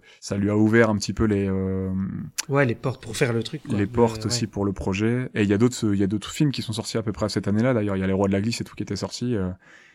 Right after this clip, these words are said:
Speaker 1: et qui avait
Speaker 2: Ah oui,
Speaker 1: surfé
Speaker 2: oui.
Speaker 1: sur cette vague aussi de La Marche de, La Marche de
Speaker 2: Alors,
Speaker 1: l'Empereur.
Speaker 2: moi, j'ai vu Les Pingouins de Madagascar, mais c'était beaucoup plus tard, ça.
Speaker 1: Ouais, c'était un peu plus tard, ouais. Mais il y a toute une mouvance, encore une fois, de, de films un petit peu dans le même thème qui sont sortis à peu près, euh,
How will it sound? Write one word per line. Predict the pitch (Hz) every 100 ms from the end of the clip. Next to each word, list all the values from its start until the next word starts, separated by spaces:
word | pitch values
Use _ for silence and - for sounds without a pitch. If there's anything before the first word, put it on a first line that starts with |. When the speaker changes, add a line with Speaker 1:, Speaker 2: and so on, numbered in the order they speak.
| _ -
Speaker 1:
et | -
qui | 92
avait |
Speaker 2:
Ah | 143
oui, |
Speaker 1:
surfé | 143 127 135
Speaker 2:
oui. |
Speaker 1:
sur | 120 110
cette | 95
vague | 92 101
aussi | 101 95 104
de |
La | 95
Marche | 95
de, | 92 92 92 92 101 _ -
La | 104
Marche | 120
de | 120
Speaker 2:
Alors, | 120
Speaker 1:
l'Empereur. | 123
Speaker 2:
moi, |
j'ai | 135 127
vu | 117 127 131 131 131 131 139 - _
Les | 139 120
Pingouins | 120 _ 170 170 147 160
de |
Madagascar, | 147 147 156 135 127 131 107 _ _ -
mais | 123
c'était | - 127
beaucoup | 123 131
plus | 127
tard, | 127 -
ça. | - -
Speaker 1:
Ouais, | 104
c'était | - -
un | 95
peu | 92
plus | 95
tard, | 95 98
ouais. | - _ -
Mais | 107
il |
y |
a | 104
toute | - 123 -
une | 123
mouvance, | 123 117 110 110 113
encore | 107 95 95
une | 95
fois, | - 101 101
de, | 95 90 92 90 - - - _ _ _
de | 165
films | 143 - 98
un | 92
petit | -
peu | - 107
dans | 104
le | 104
même | 101
thème | 95 107 104
qui | 104 -
sont | 92
sortis | 92 -
à | 98
peu | 92
près, | - 98
euh, | 92